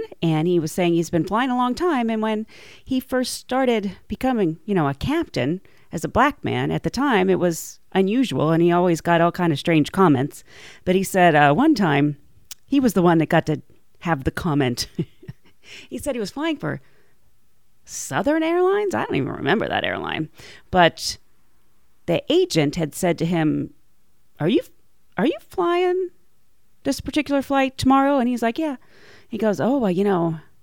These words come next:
we've got a big group on that flight." And the pilot was like, "Okay." You know, like, "So?" He goes, "Um, we got a big group of people going to a Ku Klux Klan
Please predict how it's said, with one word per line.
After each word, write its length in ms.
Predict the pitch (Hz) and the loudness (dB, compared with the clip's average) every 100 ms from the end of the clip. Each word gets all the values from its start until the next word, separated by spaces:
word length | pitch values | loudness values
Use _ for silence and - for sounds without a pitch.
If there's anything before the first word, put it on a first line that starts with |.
| - - - - | -20 -20 -20 -16
we've 80 | - | -2
got 120 | 147 | 0
a 60 | 117 | 0
big 320 | - 208 135 | 0 0 -2
group 320 | 165 233 - | -2 0 2
on 160 | 160 151 | 2 4
that 240 | 156 - | 2 0
flight." 480 | 165 139 143 - - - - - - - - - - | 0 2 2 -4 -16 -18 -20 -20 -20 -20 -20 -14 -4
And 320 | 160 156 147 - - - - - - - - - - - - - - - | 0 0 -2 -10 -20 -20 -20 -20 -20 -20 -20 -20 -20 -20 -20 -20 -16 -8
the 80 | |
pilot 380 | 185 185 165 139 | -2 2 4 2
was 160 | 131 143 | -2 -2
like, 300 | 131 110 - - - - - - - - - - - - - - | -2 -2 -6 -20 -20 -20 -20 -20 -20 -20 -20 -20 -20 -20 -14 -6
"Okay." 400 | 151 165 165 370 427 - | -2 4 4 4 0 -2
You 80 | |
know, 80 | 208 | 2
like, 260 | 156 147 - | 2 0 -2
"So?" 360 | - 165 247 381 - - | 2 4 4 2 -10 -16
He 80 | - | 0
goes, 240 | 180 180 | 2 4
"Um, 400 | 190 170 156 151 - - - - - - | 4 4 4 0 -6 -20 -20 -20 -20 -14
we 80 | - | -4
got 140 | 233 226 | 0 0
a 100 | - - - - - | -2 -12 -20 -8 0
big 240 | 240 98 | 0 0
group 240 | 175 240 | 2 4
of 160 | 196 - | 2 0
people 340 | - 220 170 | -6 -4 -4
going 400 | 147 185 196 185 165 | -2 0 2 2 2
to 240 | 175 165 | 0 2
a 280 | 156 147 - - - - | 2 0 -4 -12 -20 -6
Ku 200 | 226 226 - | -4 -4 -6
Klux 400 | - 202 - - | -6 -6 -6 -14
Klan 760 | - - - 269 226 131 123 | -14 -12 -4 0 2 0 -2